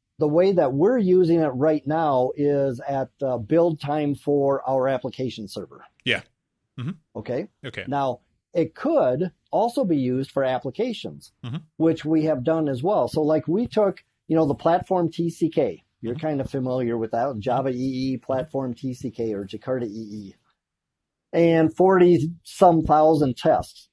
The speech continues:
Speaker 2: This
Speaker 1: We
Speaker 2: is
Speaker 1: took
Speaker 2: test,
Speaker 1: that
Speaker 2: test
Speaker 1: whole bucket.
Speaker 2: compatibility kit, right? T C K test compatibility kit.
Speaker 1: Yes.
Speaker 2: Perfect.
Speaker 1: Yes, exactly. Yep. And so we took that whole bucket and ran the transformer against it so that we would, you know,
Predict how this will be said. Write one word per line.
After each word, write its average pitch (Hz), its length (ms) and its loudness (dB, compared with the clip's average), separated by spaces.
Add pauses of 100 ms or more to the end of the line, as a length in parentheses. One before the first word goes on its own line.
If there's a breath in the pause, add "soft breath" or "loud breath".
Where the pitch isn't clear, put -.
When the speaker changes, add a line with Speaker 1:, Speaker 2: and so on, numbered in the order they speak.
(140)
Speaker 2:
This 135 100 -6
Speaker 1:
We - 60 4
Speaker 2:
is 190 60 4
Speaker 1:
took 202 80 -2
Speaker 2:
test, 214 240 2
Speaker 1:
that 165 200 0
Speaker 2:
test 190 160 2
Speaker 1:
whole 175 140 4
bucket. 175 240 2
Speaker 2:
compatibility 160 560 -2
kit, - 320 -6
right? 113 180 -8
T 147 100 -10
C 135 140 -8
K 135 220 -6
test - 340 -8
compatibility 113 680 -12
kit. 107 220 -10
Speaker 1:
Yes. - 340 -6 (180)
Speaker 2:
Perfect. - 460 -10
Speaker 1:
Yes, 107 340 -6 (200)
exactly. 110 500 -6 (160)
Yep. 147 240 -2 (800)
And 160 500 -2 (140)
so 180 160 2
we 170 240 4
took 214 220 -4
that 165 180 2
whole 175 200 2
bucket 160 460 0 (100)
and 147 320 -2
ran 170 340 -2
the 160 80 -2
transformer 170 800 -2
against 110 460 -4
it 98 160 -6
so 143 120 -2
that 143 200 -2
we 170 240 -2
would, 147 460 2 (500)
you 151 100 -2
know, 143 240 0